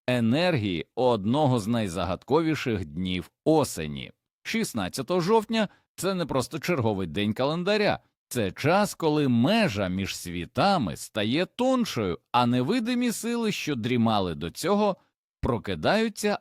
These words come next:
аби перевірити нас на міцність. Цей день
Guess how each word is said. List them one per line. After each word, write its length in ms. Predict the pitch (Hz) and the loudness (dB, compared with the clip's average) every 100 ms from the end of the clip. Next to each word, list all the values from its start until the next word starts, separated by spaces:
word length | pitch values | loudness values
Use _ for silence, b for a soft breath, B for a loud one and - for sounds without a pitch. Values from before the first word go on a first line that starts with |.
| _ | _
аби 380 | 113 - 101 92 | 2 2 0 -2
перевірити 840 | 90 80 78 123 220 208 - 139 | -4 -4 -4 -2 0 0 0 0
нас 380 | 110 107 - - - | 2 0 -4 -10 -4
на 440 | 98 107 131 170 | 0 2 2 0
міцність. 880 | 165 120 80 - - 80 67 - _ _ _ _ _ | 2 0 -2 -8 -8 -8 -10 -16 _ _ _ _ _
Цей 360 | - 131 107 85 | -4 0 0 0
день 440 | 92 165 139 | 2 2 2